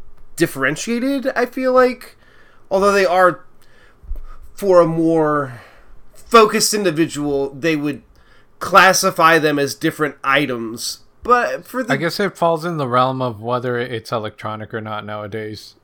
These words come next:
Speaker 1: Yeah, whether it's electronic or, like, uh, so Battleship, it, I would say that that is more likely to fall into a board game in the sense that you have a physical board that you have to work off of, but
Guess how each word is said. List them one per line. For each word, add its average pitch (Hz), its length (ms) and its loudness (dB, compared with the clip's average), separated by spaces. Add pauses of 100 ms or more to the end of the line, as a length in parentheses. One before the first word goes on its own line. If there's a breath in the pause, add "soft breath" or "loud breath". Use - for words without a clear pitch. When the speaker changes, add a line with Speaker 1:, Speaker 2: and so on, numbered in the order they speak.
(140)
Speaker 1:
Yeah, 240 580 2
whether 254 280 4
it's 247 140 -2
electronic 175 560 2
or, 202 100 0
like, 185 400 0
uh, 185 240 2
so 226 260 0
Battleship, 151 840 0 (100)
it, 190 260 -4
I 208 160 4
would 202 220 -4
say 160 240 0
that 143 160 -4
that 156 180 2
is - 340 -6 (400)
more 151 640 2
likely 143 320 -2
to 143 80 -6
fall 151 180 -2
into 131 260 -4
a 117 60 -4
board 160 460 0
game 160 240 0
in 139 80 -2
the 139 100 -2
sense 135 280 -8
that 127 260 -6 (580 soft breath)
you 123 140 -8
have 131 180 -2
a 120 80 -6
physical 131 540 -6
board 165 500 0
that 139 100 -6
you 135 120 -6
have 131 120 -6
to 113 100 -8
work 165 240 -2
off 143 220 2
of, 139 320 -4
but 120 280 0